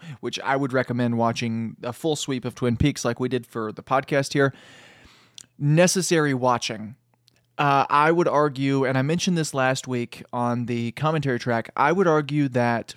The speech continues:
Fire Walk With Me is much more necessary to understand this, uh, The Return than the original series is. Both are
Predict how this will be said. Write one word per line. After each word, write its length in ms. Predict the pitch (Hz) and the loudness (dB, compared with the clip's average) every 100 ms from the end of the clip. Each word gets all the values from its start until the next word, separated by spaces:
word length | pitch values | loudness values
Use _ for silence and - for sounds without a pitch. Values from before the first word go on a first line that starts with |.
| - | 0
Fire 240 | 135 127 | 2 2
Walk 280 | 123 123 123 | 2 2 0
With 120 | 123 | -4
Me 160 | 120 117 | -4 -4
is 140 | 113 | -4
much 400 | 123 127 135 - | -2 0 0 -2
more 400 | 135 123 123 120 | -6 -4 -4 -4
necessary 1040 | 107 123 123 120 135 123 123 110 113 107 107 _ - - | -6 -4 -2 -2 -4 -4 -4 -2 -4 -6 -10 _ -20 -6
to 120 | 143 | -2
understand 1040 | - 131 120 - 131 120 117 113 113 113 - _ _ _ - _ | 0 -2 -2 -2 -2 0 0 -2 -4 -8 -12 _ _ _ -20 _
this, 600 | 127 120 160 170 - - - | -12 2 4 4 0 -6 -4
uh, 220 | 139 127 120 | 0 0 0
The 140 | 131 | 0
Return 680 | 120 117 185 170 127 120 117 | -2 -2 0 0 0 -2 -4
than 260 | 127 127 127 | 0 2 2
the 120 | 123 | 0
original 340 | 123 123 113 | 0 0 -4
series 460 | 110 - 113 110 110 | -6 -4 -4 -6 -8
is. 320 | 98 - - - _ _ - | -10 -10 -14 -18 _ _ -14
Both 360 | 123 175 208 190 | 0 2 2 2
are 340 | 156 135 123 | 2 2 -2